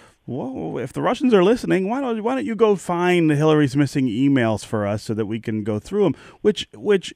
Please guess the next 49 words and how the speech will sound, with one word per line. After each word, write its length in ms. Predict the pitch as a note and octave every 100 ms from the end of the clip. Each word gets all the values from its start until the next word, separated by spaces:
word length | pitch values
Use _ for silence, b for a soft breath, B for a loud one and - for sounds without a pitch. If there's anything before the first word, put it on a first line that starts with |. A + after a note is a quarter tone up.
| -
i-, 120 | C3+
is 380 | B1+ A2 B2+ D#3+
sort 240 | - B3
of, 120 | A3+ F3
I 40 | F3
mean, 200 | F3+ E3+
uh, 160 | A#2+ -
look, 200 | - D#3
I'll 120 | A2+
give 160 | B2+ A#2
him 120 | G2+
credit. 340 | - C3 G2+ B B B
It's 120 | -
sort 140 | - G#3+
of 60 |
a 80 | D#3
funny 460 | - - G#2+ D3 G2
comment, 520 | - A#2 C3 G2 F2+ -
uh, 340 | A#2+ A2+ G#2+
to, 260 | G#2 G2+ G2
to, 180 | G#2+
to 120 | F#2+ G#2
make 260 | A2+ A#2
about 380 | G#2+ G2+ G#2 -
the, 280 | G#2+ G#2 F#2+ F#2
the 140 | G#2+
D 180 | G#2 A#2
N 120 | G#2
C 320 | G2+ G#2+ G2+ B B B -
email 400 | C3 C3 A2+ G2+
scam. 360 | - A#2 A2 A2
If 100 | G#2+
you 60 |
take 360 | G#2 D3 C#3+ - B B
it 160 | A#2+ -
out 280 | C#3 C#3 C#3+
of 120 | A#2
the 100 | A2+
context 640 | - B2+ B2 A2+ G#2+ - -
of 160 | G#2+
it 220 | A2 A2+
being 360 | G#2+ D3 E3 C#3 -
a 80 |
presidential 680 | A2 - C3 C3 B2 D3+ C3
candidate, 560 | - G2+ G2 G2 F#2+ - B B B
uh, 180 | A#2 F2+ -
playing 640 | - - D#3 F3+ F3+ E3+
that 320 | B2+ A2 G#2+
way, 540 | G#2+ G2+ G2 F#2+ G2